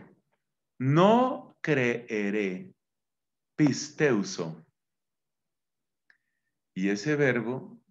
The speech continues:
pisteuso, es muy importante porque resulta que es el verbo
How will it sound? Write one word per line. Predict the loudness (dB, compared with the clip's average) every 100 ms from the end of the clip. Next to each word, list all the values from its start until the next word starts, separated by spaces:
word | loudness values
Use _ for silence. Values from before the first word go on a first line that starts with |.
| _
pisteuso, | -8 -8 -6 -2 -2 -4 -8 -8 -8 -14 _ _ _ _
es | -8 -4
muy | 0 0 0
importante | 0 -2 -6 -4 -4 -6 -8 -12 -16 _ _ _
porque | _ -8 -4 -2
resulta | -4 -4 -6 -6 -8
que | -8 -10 -10
es | -12 -10 -6
el | -4
verbo | -4 -4 -6 -12 -14